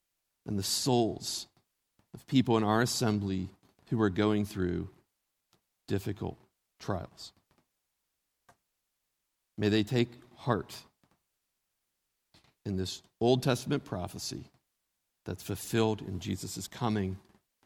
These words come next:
and his coming again. We thank you for it, Lord. Pray that you would do this in Jesus' name.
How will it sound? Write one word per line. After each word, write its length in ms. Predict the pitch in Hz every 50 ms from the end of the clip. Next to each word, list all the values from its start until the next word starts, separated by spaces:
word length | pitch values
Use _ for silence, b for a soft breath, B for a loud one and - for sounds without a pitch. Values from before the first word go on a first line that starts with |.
| _ -
and 120 | - 101 98
his 120 | 95 -
coming 340 | - - 92 87 87 90 90
again. 320 | 85 85 85 80 82 92 - _ _ _ _ _ _ _ -
We 100 | - 95
thank 240 | 95 - 107 101 98
you 80 | 110 104
for 260 | 101 - 95 90 90
it, 80 | -
Lord. 420 | - 98 110 110 113 113 113 104 107
Pray 120 | - - 92
that 120 | 87 -
you 80 | 92 90
would 120 | 98 92
do 160 | 85 95 87 82
this 300 | 85 87 - - - -
in 140 | 92 90
Jesus' 400 | 82 92 87 82 - 101 95 -
name. 280 | - 87 82 82 80 82